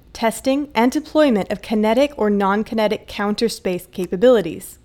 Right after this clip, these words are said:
Current and future threats to space systems include electronic warfare, cyber operations, directed energy operations,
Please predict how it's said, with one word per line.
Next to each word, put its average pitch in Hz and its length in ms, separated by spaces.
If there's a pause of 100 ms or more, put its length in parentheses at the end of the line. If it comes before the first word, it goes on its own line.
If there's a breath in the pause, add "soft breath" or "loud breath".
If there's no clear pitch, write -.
(500 loud breath)
Current 262 420
and 202 180
future 311 380
threats 190 400
to 220 100
space 190 320
systems 180 480
include 208 520
electronic 196 680
warfare, 233 580 (320 soft breath)
cyber 226 400
operations, 226 800 (280 soft breath)
directed 240 560
energy 196 360
operations, 175 800